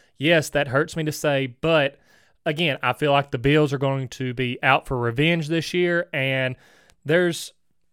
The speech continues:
I mean, th-, they're coming to town, and I, I just think they're gonna take that one. But after that loss, I have the Titans refocusing,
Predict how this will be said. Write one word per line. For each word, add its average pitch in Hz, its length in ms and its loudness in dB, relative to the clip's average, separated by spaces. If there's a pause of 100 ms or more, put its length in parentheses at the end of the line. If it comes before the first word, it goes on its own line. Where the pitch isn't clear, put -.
(380)
I 156 40 -2
mean, 143 200 0
th-, 151 160 2
they're 143 120 0
coming 180 360 2
to 170 60 -2
town, 147 560 -2 (100)
and 123 540 -4 (220)
I, 127 260 2
I - 20 4
just 131 180 -8
think 143 180 0
they're 127 120 -2
gonna 123 180 -2
take 127 300 -2
that 110 240 -4
one. 101 180 -14 (680)
But 151 420 6 (240)
after 165 320 4
that 185 180 2
loss, 156 320 2
I 143 100 -6
have 123 160 -8
the 117 60 -8
Titans 123 500 -8
refocusing, 156 1000 0